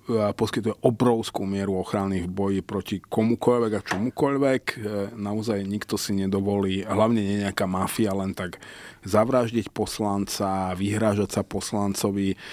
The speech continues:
Ty ako poslanec máš veľa nástrojov, typu, že poslanecký prieskum a podobne, kde naozaj môžeš tlačiť aj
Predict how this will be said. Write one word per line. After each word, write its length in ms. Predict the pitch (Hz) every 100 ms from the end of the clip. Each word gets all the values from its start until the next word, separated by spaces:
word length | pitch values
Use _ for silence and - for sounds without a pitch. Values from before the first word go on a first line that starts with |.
| - - _
Ty 160 | 120 113
ako 160 | 113 104
poslanec 480 | 110 - 120 113
máš 320 | 101 104 98 104
veľa 320 | 113 135 127
nástrojov, 720 | 110 107 - 120 117 110 101
typu, 240 | - 101
že 160 | 104 98
poslanecký 640 | - 107 120 117 - -
prieskum 400 | - 98 - -
a 80 | 98
podobne, 400 | - 98 101 98
kde 160 | 95 98
naozaj 240 | 101 110
môžeš 320 | 101 101 95 -
tlačiť 480 | 117 123 - 110
aj 20 | 98